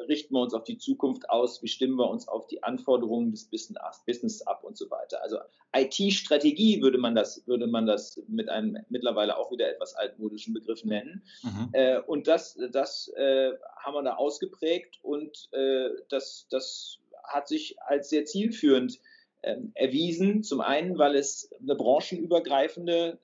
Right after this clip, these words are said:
Speaker 1: D-, Disziplin war. Ich hab mich nie auf eine Branche festgelegt. Ich hab, äh, und das trifft für die wenigsten Berater zu, ich hab wirklich über das gesamte Spektrum an Branchen hinweg gearbeitet in meiner Laufbahn.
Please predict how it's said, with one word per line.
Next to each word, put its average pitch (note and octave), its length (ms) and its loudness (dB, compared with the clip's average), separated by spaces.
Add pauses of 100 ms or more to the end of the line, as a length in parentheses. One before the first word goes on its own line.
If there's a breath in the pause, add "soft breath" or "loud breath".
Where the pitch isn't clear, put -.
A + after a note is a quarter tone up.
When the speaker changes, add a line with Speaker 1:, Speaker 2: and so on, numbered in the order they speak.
(100)
Speaker 1:
D-, - 240 -4
Disziplin E3+ 640 -8
war. F3+ 420 2
Ich - 120 -16
hab - 140 -4
mich D3+ 160 -18
nie F3+ 380 -2
auf - 260 -6
eine C#3 180 -6
Branche - 360 -6
festgelegt. D#3 760 -2
Ich C3+ 120 -10
hab, - 200 -4 (160)
äh, B2+ 520 -4 (300)
und - 100 -14
das - 240 -10 (100)
trifft B2+ 200 -8 (140)
für B2 100 -8
die A2+ 100 -2
wenigsten C#3 360 -4
Berater A#2+ 380 2
zu, C#3+ 180 -4
ich B2+ 120 -4
hab B2 160 -4
wirklich - 300 -6
über G2 140 -6
das A#2+ 120 -12
gesamte B2+ 340 -2
Spektrum - 420 -12
an - 120 -14
Branchen A2+ 300 -10
hinweg A#2 240 -8
gearbeitet B2 560 -2
in A#2+ 80 -20
meiner A2+ 240 -6
Laufbahn. - 460 -4